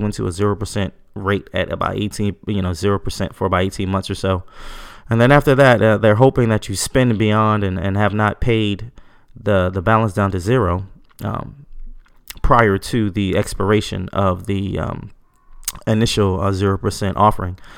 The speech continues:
uh, so that they can increase that rate to about nineteen percent. And then after that, nineteen percent is almost impossible to pay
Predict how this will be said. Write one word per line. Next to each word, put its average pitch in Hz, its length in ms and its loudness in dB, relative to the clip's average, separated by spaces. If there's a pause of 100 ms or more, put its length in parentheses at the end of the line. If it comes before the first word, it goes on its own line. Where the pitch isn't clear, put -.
(260)
uh, 92 200 -2
so 101 180 0
that 98 160 2
they 107 80 -4
can 98 160 -2
increase 95 340 -2
that 92 180 -2
rate 95 160 -2
to - 120 -6
about 90 220 -4
nineteen 95 320 -4
percent. 156 400 -4
And 117 80 -4
then 117 120 2
after 117 220 0
that, 113 200 4
nineteen 110 300 0
percent 107 340 -2
is 92 100 -4
almost 101 340 0
impossible 95 520 -2
to 92 80 -6
pay 90 300 -2